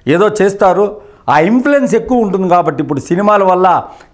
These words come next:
ఎలా ఇన్‌ఫ్లుయెన్స్ అయ్యి జనాలు చెడిపోతున్నారో అదేవిధంగా ఈ టీవీ సీరియల్ వల్ల కూడా చెడిపోయేదానికి మార్గాలు ఎక్కువ ఉన్నాయి కాబట్టి ఇలాంటి కార్యక్రమాలు రాకుండా చూడవలసిన బాధ్యత కేంద్ర ప్రభుత్వం మీద ఉంది, నరేంద్ర మోడీ గారి మీద కానీ ఎక్కడైనా ఉంది.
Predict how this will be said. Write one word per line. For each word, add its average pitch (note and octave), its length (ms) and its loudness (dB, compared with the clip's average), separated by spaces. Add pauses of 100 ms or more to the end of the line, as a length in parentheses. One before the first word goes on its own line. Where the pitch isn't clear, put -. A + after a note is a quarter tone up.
ఎలా E3+ 180 2
ఇన్‌ఫ్లుయెన్స్ F#3+ 480 0
అయ్యి F3 160 0
జనాలు D#3+ 360 0
చెడిపోతున్నారో D#3+ 600 0
అదేవిధంగా D#3 600 0
ఈ C#3 160 -2
టీవీ E3+ 300 -2
సీరియల్ D3 340 0
వల్ల C#3 200 2
కూడా C3+ 320 0 (460)
చెడిపోయేదానికి F#3 600 0
మార్గాలు F#3 420 0
ఎక్కువ E3+ 300 -2
ఉన్నాయి F#3 260 0
కాబట్టి C#3+ 640 -2 (240)
ఇలాంటి A#3+ 380 0
కార్యక్రమాలు G3+ 920 0 (600)
రాకుండా B3+ 480 2 (100)
చూడవలసిన G#3 380 2
బాధ్యత F3 460 0
కేంద్ర F#3 360 -2
ప్రభుత్వం D#3 400 -2
మీద D3 180 0
ఉంది, D#3+ 380 -2 (260)
నరేంద్ర F3 360 0
మోడీ D#3 260 0
గారి D3+ 200 2
మీద C#3+ 200 -2
కానీ D3 220 0
ఎక్కడైనా C#3+ 320 0
ఉంది. C#3 400 0